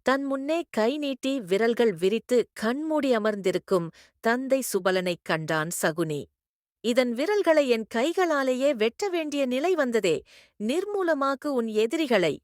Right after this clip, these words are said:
இன்றிலிருந்து சகுனி என்ற பெயருக்கு இதுதான் பொருளாக இருக்க வேண்டும்.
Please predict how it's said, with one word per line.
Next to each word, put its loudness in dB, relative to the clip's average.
இன்றிலிருந்து 2
சகுனி 0
என்ற 0
பெயருக்கு 2
இதுதான் -2
பொருளாக 2
இருக்க 0
வேண்டும். 0